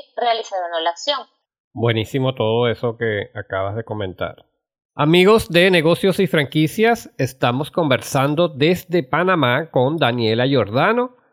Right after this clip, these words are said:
Speaker 2: Ella es licenciada en diseño gráfico con experiencias en redes sociales y el marketing de contenidos. Se especializa en crear marcas y en posicionarlas en Instagram. Daniela,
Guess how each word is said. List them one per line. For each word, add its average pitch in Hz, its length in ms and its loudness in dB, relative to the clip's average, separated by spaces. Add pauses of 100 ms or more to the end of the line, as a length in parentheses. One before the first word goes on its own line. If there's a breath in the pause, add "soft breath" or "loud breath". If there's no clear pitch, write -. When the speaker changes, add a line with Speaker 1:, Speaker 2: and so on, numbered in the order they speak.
(200)
Speaker 2:
Ella 139 340 2
es 175 380 -2
licenciada 147 1080 0
en 170 400 0
diseño 151 540 0
gráfico 147 680 0
con 156 380 0
experiencias 127 1200 0
en 113 220 -4
redes 123 280 0
sociales 160 720 0 (220)
y 170 400 0
el 120 140 0
marketing 131 720 -2
de 131 220 0
contenidos. 104 840 -2 (100)
Se 135 260 4
especializa 123 920 0
en 135 240 0
crear 120 360 0
marcas 185 640 0
y 135 180 2
en 160 200 0
posicionarlas 120 1040 -2
en 143 220 0 (120)
Instagram. 101 720 -4 (240)
Daniela, 151 500 2